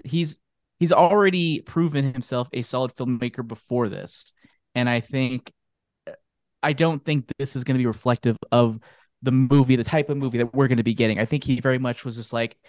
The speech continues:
"This is a fun Flash movie. We're gonna have a fun Flash movie. I'm gonna adapt my style to a fun Flash movie."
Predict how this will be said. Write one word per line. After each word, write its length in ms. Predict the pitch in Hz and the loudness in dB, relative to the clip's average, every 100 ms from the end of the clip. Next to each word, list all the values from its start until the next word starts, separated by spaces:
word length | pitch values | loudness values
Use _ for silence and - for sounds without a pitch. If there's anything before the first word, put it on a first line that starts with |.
| - _ | -20 _
"This 120 | 220 | -4
is 60 | 190 | -2
a 60 | 139 | 0
fun 200 | 151 131 | 0 0
Flash 380 | 127 123 - | 0 0 -2
movie. 180 | 131 127 | -4 -2
We're 140 | 123 135 | -4 -4
gonna 140 | 123 | -2
have 120 | 120 | -2
a 60 | 110 | -2
fun 180 | 117 110 | -4 -2
Flash 360 | 113 110 107 | 0 0 0
movie. 220 | 110 110 | 0 0
I'm 100 | 101 | 0
gonna 80 | 117 | -2
adapt 220 | 107 110 | -2 -4
my 80 | 117 | -2
style 480 | 110 - 120 113 107 | -6 -6 -2 0 -2
to 200 | - 120 | -4 -6
a 40 | |
fun 200 | 110 110 | -4 -6
Flash 420 | 104 95 95 - _ - | -4 -4 -4 -8 _ -14
movie." 320 | - - - | -14 -12 -16